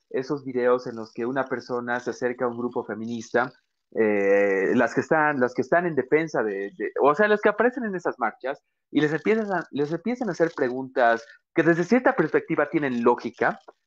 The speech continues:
pero las confunden, y al final ni siquiera tienen una respuesta coherente ante las preguntas simples que les están haciendo,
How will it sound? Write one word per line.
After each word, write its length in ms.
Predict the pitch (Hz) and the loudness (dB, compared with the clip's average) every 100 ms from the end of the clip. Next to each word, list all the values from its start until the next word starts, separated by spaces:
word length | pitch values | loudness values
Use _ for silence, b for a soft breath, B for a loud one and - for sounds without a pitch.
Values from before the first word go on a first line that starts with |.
| - | 2
pero 240 | 147 139 | 4 6
las 220 | 135 123 | 4 2
confunden, 840 | - 127 113 - 226 254 160 107 - | 0 -4 -4 -2 0 2 2 -2 -4
y 140 | 139 143 | 0 2
al 100 | 135 | 2
final 380 | 160 180 196 170 | 0 0 0 -4
ni 80 | |
siquiera 420 | 147 151 202 233 220 | -6 -6 0 2 2
tienen 240 | 190 185 | 2 0
una 220 | 180 160 | 0 -2
respuesta 560 | 127 120 - 143 151 147 - | -2 -4 2 2 2 -2 0
coherente 760 | 120 104 139 220 220 156 123 | 2 4 2 2 2 4 4
ante 300 | 117 117 123 | 2 0 0
las 240 | 113 113 - | 2 0 0
preguntas 480 | 135 143 160 139 - | 0 0 -4 -6 -6
simples 380 | 160 151 151 - | -8 -2 -2 -2
que 80 | |
les 160 | 110 104 | -10 -10
están 220 | - 135 | -8 -8
haciendo, 580 | 113 - 139 196 160 | -8 -10 -8 -6 -4